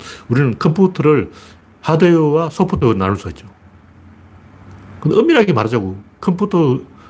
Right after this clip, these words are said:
사포-, 소프트웨어이지 하드웨어는 그냥 이 바-, 바-, 받침대예요, 받침대.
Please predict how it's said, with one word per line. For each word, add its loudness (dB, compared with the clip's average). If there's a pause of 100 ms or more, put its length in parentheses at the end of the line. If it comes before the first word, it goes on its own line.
(680)
사포-, -6
소프트웨어이지 2
하드웨어는 2 (680)
그냥 -4
이 -8
바-, -10 (200)
바-, -8
받침대예요, -2
받침대. -6